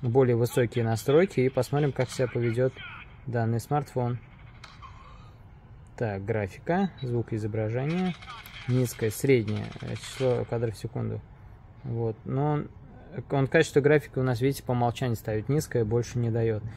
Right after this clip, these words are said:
Ну вот, мы можем скорость, э, увеличения кадров, да, поставить побольше. Больше он нам не дает что-то менять. Вот, ну, давайте посмотрим.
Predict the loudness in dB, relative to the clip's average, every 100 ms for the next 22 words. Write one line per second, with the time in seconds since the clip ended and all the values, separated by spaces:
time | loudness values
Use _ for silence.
0 | -8 2 4 4 4 4 2 0 -2 0
1 | 2 2 -2 -2 0 0 -2 -4 -8 -10
2 | -8 -2 -2 0 0 2 2 0 -2 -4
3 | -4 -2 -4 -6 -16 -16 -12 -12 -12 -12
4 | -12 -12 -10 -10 -8 -2 -2 0 2 2
5 | 0 -2 2 0 0 -4 -6 -4 -2 4
6 | 4 4 0 0 2 2 4 4 4 2
7 | -4 -6 -2 0 0 0 -2 -4 -14 -16
8 | -14 -16 -12 -8 -6 -4 -2 -2 -2 -2
9 | -4 -6 -6 -6 -4 -4